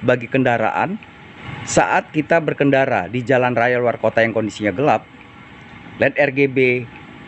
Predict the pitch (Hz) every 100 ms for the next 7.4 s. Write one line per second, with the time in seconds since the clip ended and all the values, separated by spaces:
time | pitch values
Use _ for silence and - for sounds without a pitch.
0 | - 120 123 123 127 107 113 113 113 131
1 | 139 175 196 226 - - - - - -
2 | - 131 143 139 131 127 127 135 190 151
3 | 131 127 123 123 120 123 120 117 - 110
4 | 104 107 104 104 - - - - 120 120
5 | 117 113 117 101 104 - 104 101 92 69
6 | - - - - - - - - - 123
7 | 139 143 139 170